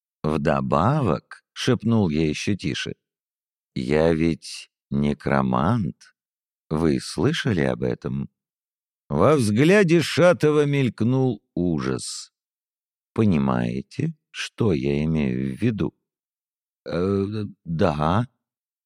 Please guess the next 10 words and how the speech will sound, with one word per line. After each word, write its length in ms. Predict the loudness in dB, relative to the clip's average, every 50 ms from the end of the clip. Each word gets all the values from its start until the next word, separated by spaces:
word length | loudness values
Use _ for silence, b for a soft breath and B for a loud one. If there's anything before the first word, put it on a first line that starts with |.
| _ _ _ _ _ _
"Тогда 360 | 0 0 2 2 4 4 4
идите 360 | 4 4 2 0 2 0 -4
к 80 | -4 -4
своим 440 | -6 -2 0 0 0 0 0 -2 -2
друзьям 680 | -2 -2 -4 -4 -4 -4 -2 0 0 0 0 -2 -4 _ _ _ _ _ _ _ _ _ _ _ _ _ _ _ _ _
и 100 | 2 4
решайте, 680 | 4 2 0 -2 -4 -2 0 2 2 0 0 -2 -4
что 280 | -4 -4 -8 _ -6 -4
будете 420 | -2 -4 -4 -4 -6 -4 -4 -4
делать. 480 | -4 -4 -6 -6 -6 -8 -10 _ -16